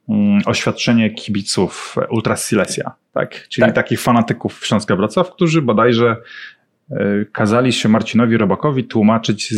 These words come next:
Speaker 1: zabicia Jezusa Chrystusa.
Speaker 2: Tak. Tak. Uznali, że to mu tak, e, lekko nie przejdzie. E, że
Speaker 1: Tak,
Speaker 2: przy-,
Speaker 1: że
Speaker 2: przy-
Speaker 1: to, to jednak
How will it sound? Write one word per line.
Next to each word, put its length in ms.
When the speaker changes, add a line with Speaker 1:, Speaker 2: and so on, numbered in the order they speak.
Speaker 1:
zabicia 340
Jezusa 280
Chrystusa. 380
Speaker 2:
Tak. 320
Tak. 320
Uznali, 300
że 120
to 120
mu 140
tak, 260
e, 300
lekko 260
nie 100
przejdzie. 360
E, 260
że 120
Speaker 1:
Tak, 60
Speaker 2:
przy-, 120
Speaker 1:
że 60
Speaker 2:
przy- 300
Speaker 1:
to, 140
to 200
jednak 640